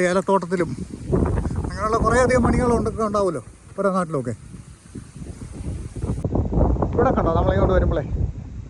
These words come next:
ഒരു വെള്ളച്ചാലുണ്ടേ. ഇത് ഏത് വേനൽക്കാലത്ത് വന്നാലും ഇവിടെ ഈ വെള്ളമുണ്ട്. ഈ ഒരു വീടിൻ്റെ ഫ്രണ്ടിൽ കണ്ടോ, ഞാൻ നേരത്തെ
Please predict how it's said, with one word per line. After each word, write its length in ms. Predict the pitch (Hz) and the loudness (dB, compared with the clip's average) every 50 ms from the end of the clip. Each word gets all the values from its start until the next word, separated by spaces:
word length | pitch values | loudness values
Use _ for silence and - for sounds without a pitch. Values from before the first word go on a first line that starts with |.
| - - - - - - - - | -14 -16 -18 -18 -16 -8 -4 -2
ഒരു 80 | 190 190 | 0 2
വെള്ളച്ചാലുണ്ടേ. 580 | 185 185 196 196 - 233 220 180 - - 135 139 - - - - - - - - - - - - - - - - - - - - - | 2 2 2 2 4 4 4 4 2 0 -2 -4 -8 -12 -14 -14 -14 -12 -10 -8 -8 -8 -8 -8 -6 -6 -6 -4 -6 -6 -8 -4 0
ഇത് 120 | - 240 226 - 196 - - - - - - - - - - 180 185 208 | 0 0 0 0 -6 -12 -14 -18 -20 -20 -20 -18 -14 -8 -4 -2 0 2
ഏത് 160 | 226 240 254 233 202 | 2 4 4 4 4
വേനൽക്കാലത്ത് 440 | 202 214 220 196 226 233 240 220 214 | 2 0 0 2 2 2 2 2 2
വന്നാലും 220 | 196 190 190 180 170 | 2 2 0 0 0
ഇവിടെ 120 | 170 175 165 | 0 0 2
ഈ 20 | 156 | 0
വെള്ളമുണ്ട്. 320 | 139 147 147 135 113 110 - - - - - - - - - - - - - - - - - - - - - - - - - - - - - _ - - _ - - - - - - - - - - - - - - - - - - _ _ _ _ _ _ _ _ - - - - - - - - - - | 0 0 0 0 -2 -4 -6 -6 -6 -6 -6 -6 -8 -12 -10 -8 -6 -4 -2 -2 -2 -4 -6 -10 -12 -12 -14 -14 -14 -16 -16 -20 -20 -20 -20 _ -20 -20 _ -20 -20 -20 -20 -18 -16 -18 -16 -16 -12 -10 -10 -10 -10 -12 -16 -18 -20 _ _ _ _ _ _ _ _ -20 -20 -20 -20 -20 -20 -20 -16 -8 -2
ഈ 60 | 202 220 | 0 2
ഒരു 80 | 214 208 185 | 2 2 2
വീടിൻ്റെ 300 | 190 196 202 214 208 196 - | 2 2 2 2 0 -2 -2
ഫ്രണ്ടിൽ 220 | 160 151 151 151 | -2 -2 -2 0
കണ്ടോ, 160 | 143 139 - - - - - | 2 4 4 4 4 4 2
ഞാൻ 100 | - - - 165 | 4 4 4 4
നേരത്തെ 240 | 170 180 185 214 | 2 0 0 0